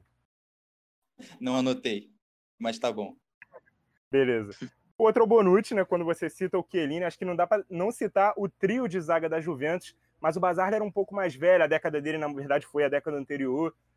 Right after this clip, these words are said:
Speaker 2: Ele tava ali pra ser o terceiro zagueiro, que virava até lateral direito numa variação. Mas o Bonucci, cara, que pelo menos na temporada dois mil e dezessete ele foi o melhor zagueiro daquela temporada e tem uma regularidade muito grande também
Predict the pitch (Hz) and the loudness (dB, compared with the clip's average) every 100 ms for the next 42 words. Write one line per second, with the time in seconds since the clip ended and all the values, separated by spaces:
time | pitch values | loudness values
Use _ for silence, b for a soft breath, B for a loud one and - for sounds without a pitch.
0 | - 202 214 285 269 233 254 269 - 240 | -6 -4 -2 0 2 0 0 -2 0 0
1 | 247 170 - 180 180 160 151 196 185 143 | 0 -6 -4 -2 0 0 2 4 4 0
2 | 139 143 147 151 139 147 135 139 143 123 | -4 0 2 2 0 -2 0 0 0 -2
3 | 120 139 131 120 120 123 - - 113 _ | -6 -6 -8 -8 -6 -6 -8 -8 -16 _
4 | _ _ _ _ _ - 170 185 147 196 | _ _ _ _ _ -2 2 4 4 0
5 | - 151 123 - 135 131 110 _ _ _ | 0 0 0 -2 -4 -4 -6 _ _ _
6 | _ _ - 139 147 170 170 180 170 165 | _ _ -8 -6 -4 -4 -4 0 2 2
7 | 175 160 175 180 190 156 165 175 170 - | -2 -4 -6 0 0 2 -2 0 -4 0
8 | 170 226 220 165 151 151 139 127 135 135 | 4 4 4 0 2 2 0 -2 -2 -4
9 | 117 131 127 131 127 117 135 170 - _ | -6 -6 -8 -8 -4 -2 -2 -6 -12 _
10 | _ - - 240 220 208 196 208 214 202 | _ -20 -12 -4 0 2 2 2 2 4
11 | 196 196 196 - 170 175 180 - 147 156 | 0 0 -4 -4 -2 -2 -2 -4 -2 -4